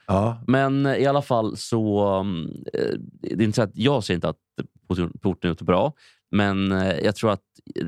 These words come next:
Speaker 2: ryssen, eh, gemene ryss, som du säger, tror jag ändå tycker att Putin har varit ganska bra för landet. Tills det här hände.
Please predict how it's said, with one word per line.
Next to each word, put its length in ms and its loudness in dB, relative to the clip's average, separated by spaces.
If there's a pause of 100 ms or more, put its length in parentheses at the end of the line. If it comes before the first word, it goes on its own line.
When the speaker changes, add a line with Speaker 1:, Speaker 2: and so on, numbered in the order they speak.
Speaker 2:
ryssen, 680 0 (160)
eh, 100 -2 (160)
gemene 320 2
ryss, 400 -2 (400)
som 80 2
du 60 2
säger, 300 2 (300)
tror 300 2
jag 60 4
ändå 160 -2
tycker 360 -2
att 100 -6
Putin 340 -2
har 60 2
varit 140 2
ganska 260 0
bra 160 2
för 100 -4
landet. 380 0 (640)
Tills 480 2
det 80 0
här 240 4
hände. 540 0